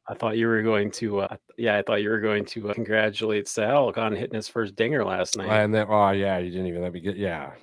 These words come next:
Speaker 2: I mean, what a run that, that dude has been, that dude has been on. I mean,
Speaker 1: I always think
Speaker 2: get his
Speaker 1: so.
Speaker 2: first start to, just to rock it out. I'm glad I was there. I thought he was gonna hit his first home run a couple days ago,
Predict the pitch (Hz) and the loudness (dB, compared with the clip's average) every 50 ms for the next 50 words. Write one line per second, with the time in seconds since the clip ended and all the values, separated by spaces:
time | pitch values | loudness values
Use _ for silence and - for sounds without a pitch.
0 | - - 113 113 120 117 113 110 95 - - - - - _ - 104 127 170 180 | -8 -2 0 2 2 2 2 0 -2 -6 -10 -20 -20 -18 _ 4 6 8 8 8
1 | 151 120 107 90 98 107 113 113 104 92 92 95 92 104 98 92 90 - - _ | 8 6 4 4 6 6 8 8 6 4 0 -2 0 0 2 2 0 -2 -6 _
2 | - - 101 95 90 78 92 92 90 80 78 82 78 - - 82 78 73 73 - | -4 0 0 0 0 -2 -2 -4 -2 -4 -6 -8 -10 -8 -8 -8 -8 -8 -10 -12
3 | _ - 113 92 90 90 85 78 90 87 82 78 80 73 - - 80 73 69 65 | _ -8 -6 -6 -4 -4 -6 -4 -4 -4 -4 -4 -6 -6 -6 -6 -4 -4 -4 -6
4 | - - - - - _ _ _ _ _ _ _ _ _ _ _ _ _ - - | -6 -8 -12 -16 -20 _ _ _ _ _ _ _ _ _ _ _ _ _ 0 4
5 | 120 123 120 113 113 107 98 87 - - - - - - - - - - - - | 4 6 6 6 4 2 0 -2 -6 -8 -10 -10 -12 -14 -18 -18 -16 -16 -16 -12
6 | - - 123 113 104 95 - - - - - - 135 135 135 131 123 - - - | -6 -2 0 0 0 -2 -4 -6 -8 -6 0 2 4 4 4 4 0 -2 -6 -6
7 | - - - - 139 123 117 117 113 101 - - - - - - 131 - - 120 | -4 -4 0 4 6 6 6 6 4 2 -2 -8 -20 -16 -10 -10 -10 -8 -4 -4
8 | 107 - - - - 104 87 90 101 95 95 92 - 95 95 95 92 90 87 - | -4 -4 -4 -6 -6 -6 -4 -2 -2 -2 -2 -4 -6 -4 -4 -2 -2 -4 -6 -8
9 | - 87 87 - 98 101 95 92 92 90 85 80 - 98 95 92 90 90 85 78 | -14 -16 -10 -6 -4 -4 -2 -2 -2 -4 -4 -6 -4 -2 -2 0 0 -2 -2 -4
10 | - _ _ _ _ _ _ _ - 117 127 - 143 127 120 113 107 95 101 104 | -8 _ _ _ _ _ _ _ 0 0 4 6 6 6 4 2 0 0 0 0
11 | 101 98 110 101 95 90 - - 110 98 92 - - 110 104 98 101 98 92 90 | 0 0 -2 -2 -4 -4 -4 -4 -4 -4 -4 -2 -2 -2 0 0 -2 -4 -6 -6
12 | - - 104 - 80 80 98 95 95 87 80 87 - 92 87 80 78 | -8 -8 -8 -8 -8 -10 -8 -8 -8 -8 -10 -10 -10 -10 -10 -10 -12